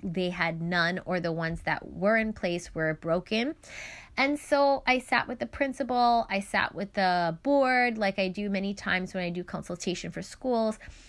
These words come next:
And I basically explained to them that I had to create some type of system. Teachers were not being rated, and it wasn't a fair rating. There was no rubric, there were no rubrics, there was nothing, right? So I made up everything, and I did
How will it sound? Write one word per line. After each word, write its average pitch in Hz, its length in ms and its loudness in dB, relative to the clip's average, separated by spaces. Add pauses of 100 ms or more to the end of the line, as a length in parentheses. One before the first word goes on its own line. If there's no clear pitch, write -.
(200)
And 240 120 4
I 254 60 4
basically 277 440 0
explained 220 340 -4
to 226 60 -6
them 208 100 0
that 190 160 2
I - 20 2
had 175 200 -2
to 190 80 -8
create 175 260 -6
some 175 120 -6
type 156 220 -4
of 160 100 -6
system. 220 460 -2
Teachers 208 340 -4
were 185 120 -4
not 156 180 0
being 160 260 -4
rated, 214 580 2 (340)
and 196 240 2
it 185 80 -2
wasn't 180 240 -4
a - 20 -6
fair 247 300 2
rating. 220 420 2
There 196 100 2
was 180 140 0
no 170 120 -4
rubric, 240 340 0
there 208 100 0
were 202 100 2
no 175 120 0
rubrics, 240 480 0
there 233 80 -2
was 226 80 -2
nothing, 175 280 -8
right? 220 240 -2 (380)
So - 140 2
I 427 120 6
made 508 200 4
up - 120 -6
everything, 233 600 2
and 214 160 -2
I 214 160 0 (140)
did 240 380 2